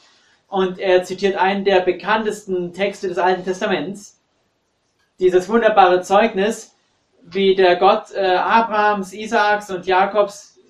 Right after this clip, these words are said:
dem Mose erschien. Wenn die Sadduzäer das ablehnen wollten, dann hätten sie jede Anschein von Autorität hätten sie komplett unterhöhlt,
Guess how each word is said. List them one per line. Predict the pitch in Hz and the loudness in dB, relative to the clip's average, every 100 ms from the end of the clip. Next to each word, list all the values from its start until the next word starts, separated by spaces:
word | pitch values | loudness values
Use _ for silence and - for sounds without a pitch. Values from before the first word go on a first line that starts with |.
| - | -4
dem | 185 | -2
Mose | 214 233 202 | 0 0 0
erschien. | 170 - 143 139 _ _ _ _ | -2 -4 -10 -12 _ _ _ _
Wenn | - 196 185 | -4 -2 -2
die | 196 185 175 170 | 2 4 4 0
Sadduzäer | 175 185 175 170 - 226 208 196 220 196 | -2 0 0 -6 -2 2 6 6 6 2
das | 202 220 214 | 2 0 -2
ablehnen | - 226 233 180 175 160 147 147 | -2 -2 -2 -4 -4 -8 -14 0
wollten, | 170 180 202 226 - _ _ _ _ | 4 4 0 -10 -10 _ _ _ _
dann | 185 185 180 | 0 2 2
hätten | 175 185 185 180 | 0 -2 -2 -10
sie | - 190 185 180 180 - _ _ _ _ _ _ _ _ | -6 0 6 6 4 -10 _ _ _ _ _ _ _ _
jede | - 160 185 240 262 240 233 - - _ _ _ _ _ _ - | -20 -8 2 6 6 6 4 2 -8 _ _ _ _ _ _ -6
Anschein | 214 254 - 180 165 156 | -2 -2 -2 -4 -4 -6
von | 170 | -6
Autorität | 180 180 165 208 190 | -6 -6 -4 -2 -2
hätten | 180 | -6
sie | 160 | -10
komplett | 170 165 143 170 - 208 | -14 -14 -12 -4 -2 -2
unterhöhlt, | 196 185 156 151 147 - | -2 -2 -2 -4 -8 -12